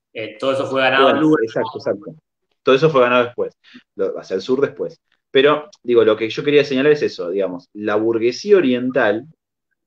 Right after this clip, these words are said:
Speaker 2: ¿sí? Us-, eh, o mejor dicho, Artigas en particular, porque el, el panteón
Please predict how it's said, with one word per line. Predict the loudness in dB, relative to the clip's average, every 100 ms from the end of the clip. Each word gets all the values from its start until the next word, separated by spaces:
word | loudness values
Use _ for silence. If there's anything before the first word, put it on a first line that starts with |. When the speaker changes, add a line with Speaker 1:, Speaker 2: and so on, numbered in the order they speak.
| _ _
Speaker 2:
¿sí? | _ -8 -8 -8 -18 -20 -20 _
Us-, | -10 -10 -6
eh, | -4
o | -2
mejor | -2 0
dicho, | -2 -2 -6
Artigas | -2 -2 0 0 0 0
en | -10
particular, | -10 -6 -2 -2 -4
porque | -8 -6 -4 -6 _ -18
el, | -16 -14
el | -14 -14 -12
panteón | -12 -8 0 2 2 -2